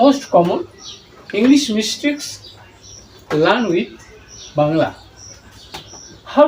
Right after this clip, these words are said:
to avoid them, সেগুলো কীভাবে এড়ানো সম্ভব, শিখে নাও শর্টকাট রুলস অ্যান্ড টিপস।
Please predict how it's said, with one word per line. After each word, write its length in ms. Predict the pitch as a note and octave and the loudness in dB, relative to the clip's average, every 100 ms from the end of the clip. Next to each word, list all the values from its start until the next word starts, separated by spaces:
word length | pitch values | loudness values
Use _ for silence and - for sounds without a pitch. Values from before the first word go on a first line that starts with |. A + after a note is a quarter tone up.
| - | 2
to 60 | C#4+ F#3 | -2 0
avoid 240 | E3+ G#3 F#3+ | 0 -2 -4
them, 140 | D#3+ D3+ - - - | -2 -4 -6 -18 -6
সেগুলো 260 | G#3+ G#3 A#3 | -2 0 -2
কীভাবে 300 | B3+ B3 C4+ C4+ | -4 -4 0 0
এড়ানো 240 | E3+ D#3+ G#3+ - - - - - | 0 0 -2 -4 -10 -20 -20 -4
সম্ভব, 380 | G3 G3 F#3 C4 - - - - - | -2 -2 -4 -8 -10 -20 -20 -20 -8
শিখে 280 | B3 - A#3+ | -6 0 0
নাও 140 | F3 - - - - - | 0 -4 -10 -20 -18 -2
শর্টকাট 520 | F#3+ F3+ - F#3 F#3+ - - - - D3 | 0 0 -2 -2 -2 -4 -20 -16 -4 0
রুলস 280 | F#3 A#3 - | 0 0 -2
অ্যান্ড 200 | F#3 E4+ - - - - - | 0 0 -6 -20 -20 -20 -4
টিপস। 340 | A3 B2+ - | -2 -2 -8